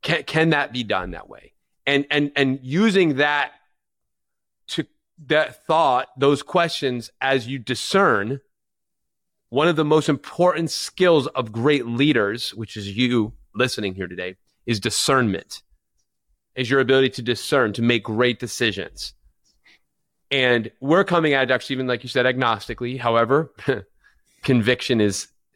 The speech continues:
at the root of both of our philosophies. We're very convicted around it, that you would honor that. And so answering those two questions and beginning with the,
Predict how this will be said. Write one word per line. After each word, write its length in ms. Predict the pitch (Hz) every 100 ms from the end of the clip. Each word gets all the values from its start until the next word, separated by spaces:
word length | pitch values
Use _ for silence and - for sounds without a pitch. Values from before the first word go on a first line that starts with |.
| -
at 160 | 107
the 80 | 113
root 580 | 104 127 147 117 - - _ _ _ _ -
of 200 | 107 95
both 200 | 123 117
of 120 | 107
our 240 | 101 101 98
philosophies. 840 | - 107 117 110 107 - 95 95
We're 80 | 98
very 180 | 113
convicted 480 | 110 101 95 110 101
around 320 | 92 87 87
it, 180 | 98 110
that 260 | 107 104 - _ _ _ _ -
you 140 | 135
would 140 | 139 131 -
honor 480 | 135 156 151 120
that. 300 | 101 90 - - _ _ _ _ _ _ _ _ _ _ _
And 140 | 135 135
so 140 | 160
answering 380 | 131 156 151 147
those 220 | 139 131
two 180 | - 131
questions 760 | - 147 151 - 98 - - - _ _ _ _ _ _ _ _
and 440 | 135 135 131 123 120
beginning 520 | 113 131 117 160 175 151
with 160 | 139
the, 220 | 135 127